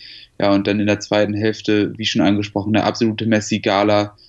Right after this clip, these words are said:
Zwei weitere Tore, ein toller Assist für Luis Suarez, der ansonsten mal wieder komplett unbrauchbar war.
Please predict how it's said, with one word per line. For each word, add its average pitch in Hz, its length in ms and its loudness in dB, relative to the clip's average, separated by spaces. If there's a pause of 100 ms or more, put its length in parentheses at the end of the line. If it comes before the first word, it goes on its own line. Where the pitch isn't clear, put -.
(140)
Zwei 107 300 -2
weitere 107 360 0
Tore, 107 640 0
ein 107 280 0
toller 110 280 0
Assist 101 400 -6
für - 80 -10
Luis 107 280 -2
Suarez, 107 480 0
der 104 100 -6
ansonsten 104 400 -4
mal 98 160 2
wieder 104 220 -2
komplett 110 320 -8
unbrauchbar 98 520 -2
war. 98 280 0